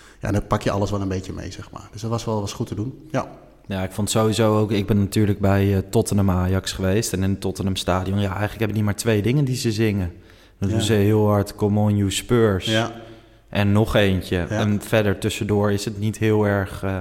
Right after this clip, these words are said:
Speaker 1: Nee, het kwam wel heel massaal door trouwens van de Spurs. Van, eh, maar het is natuurlijk ook een, eh, ik, ja, wat zal er ingepast hebben? Zevenenzestig of zo? Nou,
Speaker 2: Ja.
Speaker 1: zevenenzeventig. Het is natuurlijk ook een groot stadion. En ik denk dat beide supportersgroepen wel even grote groepen bij zich hadden. En, eh, ja, weet je, het is ook altijd lastig om, om te, te kijken wat de overkant heeft, omdat je natuurlijk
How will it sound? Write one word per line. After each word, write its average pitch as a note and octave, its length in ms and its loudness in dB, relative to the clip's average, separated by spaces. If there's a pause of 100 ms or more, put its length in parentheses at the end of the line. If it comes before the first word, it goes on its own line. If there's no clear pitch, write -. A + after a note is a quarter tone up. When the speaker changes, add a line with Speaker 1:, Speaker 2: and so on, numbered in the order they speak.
(200)
Speaker 1:
Nee, C3+ 200 4
het C3+ 160 2
kwam C#3+ 140 4
wel D#3+ 80 6
heel D#3 140 4
massaal D3 380 4
door D3 180 6
trouwens A2+ 260 4
van A#2 100 2
de A2 60 2
Spurs. A2+ 280 2
Van, A#2+ 140 -2
eh, G2+ 60 0
maar D#2 100 -4
het C3+ 160 0
is C#3+ 140 -2
natuurlijk D3 180 0
ook D3 140 2
een, B2+ 120 2
eh, A#2+ 160 0
ik, - 120 -8
ja, G#2+ 120 -2
wat A2+ 140 -2
zal C3+ 140 0
er C3+ 60 0
ingepast C#3+ 440 -2
hebben? D#3 200 0
Zevenenzestig D#3 760 -2
of C#3+ 80 -6
zo? - 120 -6
Nou, D#3+ 220 -2
Speaker 2:
Ja. A2 60 -2
Speaker 1:
zevenenzeventig. B2+ 680 0
Het C#3+ 100 -6
is - 60 -18 (200)
natuurlijk C#3 120 -6
ook B2+ 100 -2
een - 60 -10
groot C3 220 0
stadion. C3+ 580 -2
En A2+ 120 -6
ik A2 100 -6
denk A2+ 120 0
dat G#2 160 -6
beide G#2+ 380 -2
supportersgroepen - 800 -6
wel G2+ 140 -4
even A2 220 -4
grote G#2 280 -4
groepen B2 240 -6
bij G#2+ 180 -4
zich - 100 -14
hadden. A2+ 300 -8 (1000)
En, G#2 220 -2
eh, G2+ 180 0
ja, G2+ 100 2
weet A2+ 120 4
je, - 60 -4
het - 60 0
is - 60 0
ook B2+ 60 0
altijd A#2+ 180 2
lastig A2+ 280 0
om, A2+ 140 2
om A2 300 -4
te, G#2 420 -2
te - 80 -6
kijken G#2 260 -2
wat G#2 80 -2
de - 60 -8
overkant G#2+ 340 -2
heeft, G#2 140 -2
omdat G2+ 160 -2
je A2 60 -4
natuurlijk G#2 280 -4